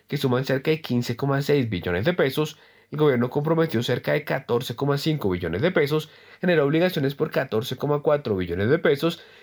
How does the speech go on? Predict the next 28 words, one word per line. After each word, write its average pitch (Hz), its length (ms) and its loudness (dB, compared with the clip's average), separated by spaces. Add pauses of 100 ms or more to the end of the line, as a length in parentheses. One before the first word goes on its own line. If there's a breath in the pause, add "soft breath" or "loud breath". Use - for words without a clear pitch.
y 202 60 2
pagó 190 240 6
efectivamente 165 640 4
cerca 160 280 2
de 160 100 4
trece 143 420 -2
coma 147 300 0
ocho 143 320 2
billones 107 420 -2
de 160 80 -4
pesos. 220 500 -2 (320 soft breath)
En 131 120 -6
cuanto 117 220 0
al 107 60 -2
servicio 98 420 0
de 131 80 2
deuda 101 280 2
pública 127 340 0
interna, 151 560 2 (300 loud breath)
que 135 100 0
asciende 120 340 2
a - 20 -4
cincuenta 160 460 0
y 98 60 -2
seis 156 280 2
billones 90 340 -2
de 185 80 2
pesos, 160 460 0